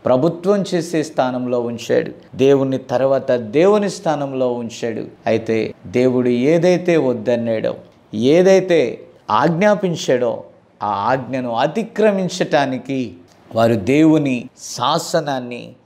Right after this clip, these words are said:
త్రోసివేయటంతోడనే మరణము వారిలోనికి ప్రవేశించింది. ఈ మరణము పతనానికి దారితీసింది.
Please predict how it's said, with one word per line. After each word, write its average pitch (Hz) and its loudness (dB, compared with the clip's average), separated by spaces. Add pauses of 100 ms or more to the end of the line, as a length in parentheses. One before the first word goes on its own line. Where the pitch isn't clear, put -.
(440)
త్రోసివేయటంతోడనే 170 0 (560)
మరణము 127 0
వారిలోనికి 107 -4
ప్రవేశించింది. 98 -8 (760)
ఈ 147 6 (140)
మరణము 190 4 (340)
పతనానికి 160 -4
దారితీసింది. 110 -6